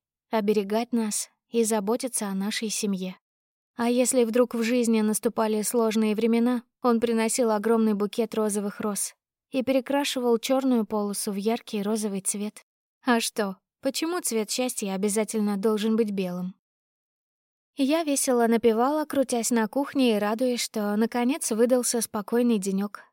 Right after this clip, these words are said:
когда можно просто побыть дома, наслаждаясь тишиной и друг другом. Всю неделю после свадьбы мы жили как на вулкане. В школе нашу ситуацию восприняли очень неоднозначно.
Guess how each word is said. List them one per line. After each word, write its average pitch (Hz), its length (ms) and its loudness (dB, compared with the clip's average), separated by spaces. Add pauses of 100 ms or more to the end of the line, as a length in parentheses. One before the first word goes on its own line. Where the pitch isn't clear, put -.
(100)
когда 226 280 0
можно 214 340 2
просто 233 280 -2
побыть 196 340 -4
дома, 240 320 0 (180)
наслаждаясь 233 760 0
тишиной 226 640 2
и 190 40 -2
друг 196 220 -2
другом. 190 420 -2 (680)
Всю - 200 2
неделю 233 540 2
после 214 400 -4
свадьбы 226 480 0
мы 220 180 2
жили 233 380 0
как - 220 -6
на 240 120 2
вулкане. 208 600 -2 (320)
В - 80 -14
школе 302 400 0
нашу 247 320 0
ситуацию 226 640 -2
восприняли 233 640 0
очень 233 380 0
неоднозначно. 226 880 -2